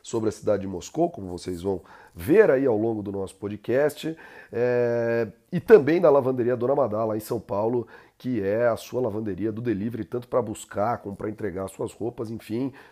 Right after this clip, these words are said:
Tudo, nada pode parar, tudo segue funcionando lá na Lavanderia Dona Madá, na cidade de São Paulo. Bom, na Meia Hora do Moro de hoje, gente, a primeira coisa que eu tenho que dizer é que não teremos Radar do Esporte, porque o meu papo com a Samantha,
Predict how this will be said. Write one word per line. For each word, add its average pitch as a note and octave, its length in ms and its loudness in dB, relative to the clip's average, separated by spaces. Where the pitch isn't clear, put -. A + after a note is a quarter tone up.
Tudo, A#3+ 380 2
nada G#3+ 320 6
pode F#3+ 240 2
parar, D3 380 4
tudo D#3+ 240 -4
segue C#3+ 320 -2
funcionando A#2+ 580 -4
lá A2+ 140 -2
na A2 100 -4
Lavanderia C3 720 -2
Dona B2 200 -2
Madá, G#2+ 420 -4
na C3 260 2
cidade A2 600 -2
de A2 200 -8
São A#2+ 260 -4
Paulo. G2 540 0
Bom, F3 140 0
na F3+ 100 0
Meia A#3 160 0
Hora F3+ 140 4
do C#3+ 100 -4
Moro C#3+ 200 2
de B2+ 100 -6
hoje, D3+ 260 2
gente, A2 280 -2
a - 20 -6
primeira D#3+ 300 -2
coisa E3 160 -2
que - 60 -6
eu C#3+ 60 -8
tenho D3 140 -6
que D3 80 -8
dizer A#2 240 -2
é C#3+ 40 -2
que C#3 120 -8
não E3 180 2
teremos F#3 320 -4
Radar C3+ 380 2
do C3 80 -6
Esporte, C3+ 580 0
porque B2+ 200 -8
o C3+ 40 0
meu C3 120 0
papo A2 360 -4
com B2+ 120 -2
a B2 60 2
Samantha, C3+ 720 2